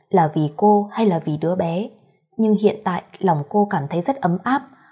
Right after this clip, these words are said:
một cảm giác ấm áp trước giờ cô chưa từng cảm nhận được. Đây chính là lần đầu tiên có người khác giới quan tâm cô như vậy.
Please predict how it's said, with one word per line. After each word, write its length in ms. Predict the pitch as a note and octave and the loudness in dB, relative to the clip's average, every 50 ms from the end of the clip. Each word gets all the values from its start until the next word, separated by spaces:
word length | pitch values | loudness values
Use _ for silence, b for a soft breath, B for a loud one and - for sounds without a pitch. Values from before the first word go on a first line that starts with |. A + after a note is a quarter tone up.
| b b b | b b b
một 140 | - F3 D#3+ - - | 0 0 0 2 0
cảm 180 | F#3 D3+ C#3 | -2 -2 -2
giác 280 | - A3 B3 C4 - - | -2 -4 -4 -4 -2 -2
ấm 160 | F#3 F3 F3+ - | -2 0 0 -2
áp 160 | B3 C4 C4+ C4+ - | -2 -4 -4 -4 -6
trước 220 | - C#4+ C#4 C#4 | -6 -6 -6 -4
giờ 320 | - - F#3 E3 D3+ D3+ D3+ - | -2 0 0 2 0 -2 -2 0
cô 120 | A#3 A3+ A3 | 0 0 2
chưa 120 | - A#3 | 0 0
từng 220 | A3+ A3+ G3 D#3+ D3+ | 0 0 0 -2 -2
cảm 200 | - E3 D#3 D3+ | -4 -4 -4 -4
nhận 120 | E3 E3 - - | -4 -4 -4 -2
được. 340 | F3 E3+ D#3+ D3+ - b b b b b b b b b | -2 -2 -2 -4 -6 b b b b b b b b b
Đây 180 | - G3+ G3+ G3 G3 | 2 2 2 2 2
chính 200 | - F#3+ F3+ A3+ | 0 0 0 0
là 60 | B3+ | 0
lần 220 | A3 F3 D#3+ D#3 | 0 -2 -2 -2
đầu 180 | D#3 D#3+ D3+ C#3+ D3 - | -2 -2 -2 -2 0 2
tiên 300 | G#3 G#3 G3+ G3+ G3 B B B B B | 2 4 4 2 0 B B B B B
có 160 | F#3+ F3+ F#3 | -2 0 2
người 200 | A3+ A#3+ F#3 D3 | 2 2 2 2
khác 240 | - - A#3+ C4 B3+ | 0 -2 -4 -4 -2
giới 280 | - - F3 E3+ G3 G#3+ G#3+ | 0 0 2 2 2 0 -2
quan 180 | B3+ B3 A#3 | -2 -4 -2
tâm 200 | A3+ A3+ A3 G#3+ | -2 -2 -2 -2
cô 100 | G#3+ A3 | -2 0
như 160 | A3 G#3+ A3 A3 | 0 0 0 0
vậy. 260 | G#3+ G3+ F#3 - | 0 -2 -4 -4